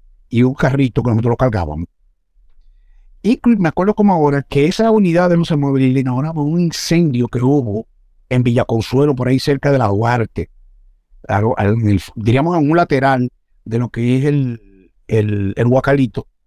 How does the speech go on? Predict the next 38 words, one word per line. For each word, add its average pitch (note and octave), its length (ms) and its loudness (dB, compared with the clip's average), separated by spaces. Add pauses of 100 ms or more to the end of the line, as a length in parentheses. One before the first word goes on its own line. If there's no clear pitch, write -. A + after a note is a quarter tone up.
(280)
donde A2+ 220 -2
estaba A2 220 0
hoy A#2 280 4
la A2+ 120 0
Cámara A2 260 2
de F#2+ 80 -2
Cuentas. E2+ 420 -4 (1200)
Después E3 360 0
hicimos F#3+ 280 0
también, E3 320 0
a D#3+ 80 0
esa D3 160 0
época, D3 260 -2
hicimos C#3 240 0
el C3+ 80 -2
trípode D3 340 0
de B2+ 60 -2
rescate. A#2+ 360 -8
El G#2+ 60 -10
primer A#2+ 280 0
trípode G3 360 2
de E3+ 80 2
rescate D3+ 360 -2
que C3 100 -2
hubo C3+ 120 2
en C3+ 80 2
la B2+ 60 0
República A#2+ 360 -2
Dominicana G#2+ 400 -2
lo G2+ 80 0
creamos G#2+ 260 -6
nosotros. - 380 -16 (1120)
De F3 240 2
hecho, C#3+ 300 -2
en C3 140 2
ese D3 200 2
mismo G#3 360 4
año, A#2+ 320 -2